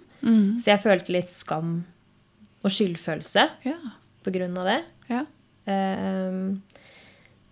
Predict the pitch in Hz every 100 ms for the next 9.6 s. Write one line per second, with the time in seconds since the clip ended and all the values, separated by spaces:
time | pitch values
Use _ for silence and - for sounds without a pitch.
0 | _ - 214 208 - 196 170 - 180 180
1 | 185 185 180 180 - _ _ _ 180 -
2 | - 403 - - _ _ _ - 233 202
3 | 208 226 _ - 202 202 196 196 196 196
4 | 196 196 196 196 196 190 - 196 202 196
5 | 196 185 180 180 160 165 - 180 190 170
6 | 156 147 147 - 165 170 160 165 165 160
7 | 165 165 - 294 - 220 202 196 190 185
8 | 185 170 - 170 170 165 165 170 - 165
9 | 175 233 302 - 226